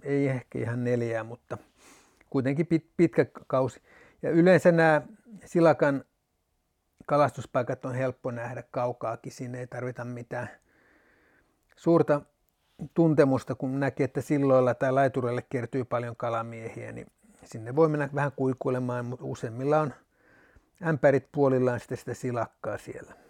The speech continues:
Ja se silakkahan pyydetään litkaamalla, eli meillä on painoja sen yläpuolella kirkkaita koukkuja, ja se silakka iskee siihen, että siihen ei tarvita edes mitään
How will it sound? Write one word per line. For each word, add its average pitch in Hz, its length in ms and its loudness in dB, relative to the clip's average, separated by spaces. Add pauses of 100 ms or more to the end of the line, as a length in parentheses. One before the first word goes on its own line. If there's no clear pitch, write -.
(420)
Ja 113 80 -8
se 117 100 -2
silakkahan 143 560 4
pyydetään 156 540 6
litkaamalla, 127 720 0
eli 120 140 -2 (100)
meillä 113 240 -8
on 151 100 -6
painoja 160 460 6
sen 139 160 0
yläpuolella 123 560 2
kirkkaita 117 560 -6
koukkuja, 110 640 -6
ja 110 80 -6
se - 280 -12 (1300)
silakka 151 480 0
iskee 160 440 4
siihen, 135 460 0
että 117 240 -6
siihen 147 280 0
ei 127 100 2
tarvita 120 400 -2
edes 110 160 -8
mitään 117 420 -8